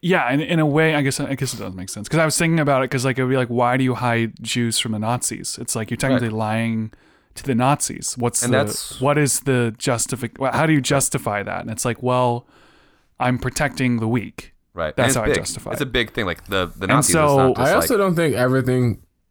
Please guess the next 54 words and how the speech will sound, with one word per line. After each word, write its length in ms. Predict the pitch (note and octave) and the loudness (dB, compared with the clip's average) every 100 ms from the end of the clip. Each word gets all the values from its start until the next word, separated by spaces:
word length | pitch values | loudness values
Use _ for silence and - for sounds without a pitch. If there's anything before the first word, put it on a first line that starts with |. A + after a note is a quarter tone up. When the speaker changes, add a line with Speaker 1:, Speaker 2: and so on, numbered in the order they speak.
| _ | _
Speaker 3:
I 60 | B2 | -4
don't 120 | D#3+ | 0
think 140 | G3 D#3 | 2 2
everything 380 | C#3+ C3+ C3 | 2 2 2
can 140 | B2 A#2 | 2 2
be 120 | G2 | 2
justified 720 | E2+ F#2+ G2 G2+ F2+ D2 B1+ G1+ - _ _ _ _ | 2 0 0 -2 -2 -4 -6 -10 -20 _ _ _ _
either. 300 | D#2 F#2+ D2 | -4 -2 -2
I 120 | C#2+ F2+ | -4 -2
think 220 | F#2+ F#2 | 0 0
some 180 | - G2 | 0 2
Speaker 2:
No, 120 | A2+ | 2
but 60 | |
Speaker 3:
things, 100 | F2 | 2
Speaker 2:
you 60 | - | 0
could, 80 | C#3 | 0
Speaker 3:
you 60 | |
Speaker 2:
like, 120 | G#2 D#2 | 0 0
Speaker 3:
know, 60 | |
you 60 | F2 | 0
Speaker 2:
argue 220 | F2+ F2 | 0 0
Speaker 3:
just, 140 | F2 D#2 | -2 -4
Speaker 2:
your 100 | D2+ | -6
way 160 | D2 | -8
out 120 | C#2+ | -10
of 100 | C#2 | -10
it. 120 | C2+ D2 | -12 -6
Speaker 3:
this 80 | |
is 80 | F2 | -6
the 80 | D2+ | -6
choice 340 | D2+ F#2 F2+ - | -4 -2 0 0
you 60 | |
Speaker 2:
Like, 60 | D#2+ | -2
Speaker 3:
make. 80 | C#2 | -2
Speaker 2:
like, 100 | E2+ | -4
in 80 | E2+ | -6
this 200 | E2+ - | -8 -10
kinda 220 | - D#2+ | -12 -12
context 520 | D#2 D2+ D2+ C#2 - D2 | -10 -12 -10 -14 -14 -12
or 40 | |
whatever. 120 | D#2+ | -2
Speaker 3:
Well, 80 | A#2+ | 0
I 20 | |
don't 140 | F#3+ A3 | 2 4
even 200 | G#3+ G3 | 2 2
think, 380 | F3 E3+ - | 0 0 -2
I 120 | A2+ C3 | -2 0
don't 120 | B2+ | 2
know. 160 | F2 | 0
I 120 | D#2+ A#2 | 0 0
don't 120 | D#3 | 2
even 140 | D#3 | 0
think 160 | C#3 G2+ | 0 0
every, 240 | A2 A2+ | 0 -2